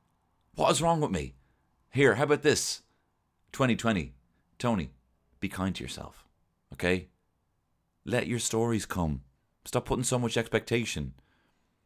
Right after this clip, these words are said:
I feel like I'm in a relationship with myself now. Do you ever see that? Like, those relationships with people and they probably, uh, they should probably break up, you know, because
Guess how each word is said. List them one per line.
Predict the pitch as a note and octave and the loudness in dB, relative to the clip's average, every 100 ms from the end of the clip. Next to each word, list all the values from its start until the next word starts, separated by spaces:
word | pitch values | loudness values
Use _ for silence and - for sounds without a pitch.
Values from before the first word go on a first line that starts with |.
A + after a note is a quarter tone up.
| _ - | _ -2
I | F#2 | 0
feel | C#3 D3 | 2 2
like | C#3 | 2
I'm | C3 | 2
in | B2 | 2
a | |
relationship | A2+ A2+ A2+ G#2+ G2+ | 4 2 2 -6 -6
with | E2+ | -4
myself | F2 - E2+ - | -4 2 0 2
now. | D#2 C#2+ | -4 -4
Do | - - - | -6 -20 -8
you | B2+ | -6
ever | |
see | C#3 D3 | -4 -4
that? | D3 A#2 | -4 -4
Like, | A2 - - - - - | -6 -6 -20 -20 -20 -12
those | G#2 G#2+ | -8 0
relationships | G#2+ A2 - G#2 - | 2 2 0 -8 -10
with | F#2+ | -4
people | A2 G2+ G#2+ | -4 -2 -2
and | G#2 | -2
they | F#2+ | -8
probably, | - - - A2+ G#2 A#2 A2 E2 _ _ _ - _ _ _ _ _ _ _ - - | -12 -14 -8 -6 -2 0 0 -2 _ _ _ -20 _ _ _ _ _ _ _ -20 -18
uh, | A2 - A2 | -16 -14 -12
they | |
should | - - - | -8 -10 -8
probably | A2 A2 A2 | -8 -4 -4
break | F#2+ G2+ G#2 | -2 -2 0
up, | G#2 - - _ _ _ _ | -2 -4 -16 _ _ _ _
you | - F2+ | -4 0
know, | G2+ G#2 | 2 0
because | F2+ F#2+ F2 - | 0 -2 -2 -4